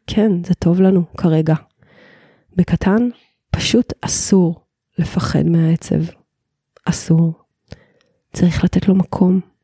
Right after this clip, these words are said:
לחבק אותו. ולהיות עצובים קצת ביחד. א', זה יעבור. ב', זה יעבור.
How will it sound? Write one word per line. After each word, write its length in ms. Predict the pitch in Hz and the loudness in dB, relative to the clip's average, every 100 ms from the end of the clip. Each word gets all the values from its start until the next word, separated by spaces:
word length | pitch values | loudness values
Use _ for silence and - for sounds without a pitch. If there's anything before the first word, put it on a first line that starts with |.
| _ | _
לחבק 380 | - - 165 - | -8 0 0 0
אותו. 200 | 180 - 170 _ _ _ _ - - _ _ _ _ - | -2 -2 -6 _ _ _ _ -20 -20 _ _ _ _ 0
ולהיות 240 | 175 180 214 | 2 2 0
עצובים 360 | - 208 214 | 0 2 2
קצת 200 | 202 196 202 | 0 0 0
ביחד. 440 | - 196 - 196 190 _ _ _ _ _ _ _ _ _ _ _ _ _ _ - - _ _ _ | -2 -4 -6 -8 -8 _ _ _ _ _ _ _ _ _ _ _ _ _ _ -20 -20 _ _ _
א', 220 | 180 175 202 - - - _ _ _ _ - | 2 4 2 -2 -12 -16 _ _ _ _ -2
זה 160 | 165 | 2
יעבור. 640 | 156 147 147 147 156 147 151 - _ _ _ _ _ 180 | 4 4 4 4 4 2 -2 -8 _ _ _ _ _ -2
ב', 160 | 165 160 - - - _ _ _ _ _ | 2 2 -2 -12 -16 _ _ _ _ _
זה 160 | 175 156 | 2 4
יעבור. 600 | 151 147 147 151 156 | 4 4 2 2 0